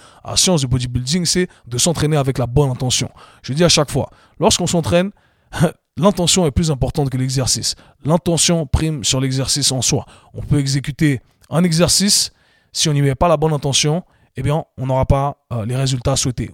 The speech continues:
Ou ce que je veux dire par là, si je reformule correctement, c'est que deux personnes peuvent exécuter un exercice avec deux intentions différentes et, par conséquent, les deux vont avoir des résultats complètement différents. Et ce qui est intéressant avec la science du bodybuilding, justement, avec ce côté esthétique,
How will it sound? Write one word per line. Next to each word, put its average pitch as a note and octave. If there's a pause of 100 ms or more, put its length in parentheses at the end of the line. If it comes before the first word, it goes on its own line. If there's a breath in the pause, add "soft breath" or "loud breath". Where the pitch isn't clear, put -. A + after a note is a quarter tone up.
Ou G#2+
ce -
que C3+
je A#2+
veux B2+
dire B2+
par C3
là, D3+
si C3
je A#2+
reformule B2+
correctement, B2
c'est C#3+
que C3 (280 loud breath)
deux A2
personnes D#3+
peuvent D3+
exécuter B2
un C#3
exercice C3+ (380 loud breath)
avec A#2+
deux E3
intentions D3+
différentes C3 (260 loud breath)
et, F3+ (140)
par -
conséquent, C#3 (260 soft breath)
les C3
deux C#3+
vont B2+
avoir B2+
des A#2+
résultats A#2
complètement B2+
différents. A2 (360 loud breath)
Et C3+
ce -
qui E3+
est D#3+
intéressant D#3
avec F#3
la D3
science F#3
du C#3
bodybuilding, C3+
justement, C#3+ (320 loud breath)
avec B2+
ce B2+
côté B2+
esthétique, C3+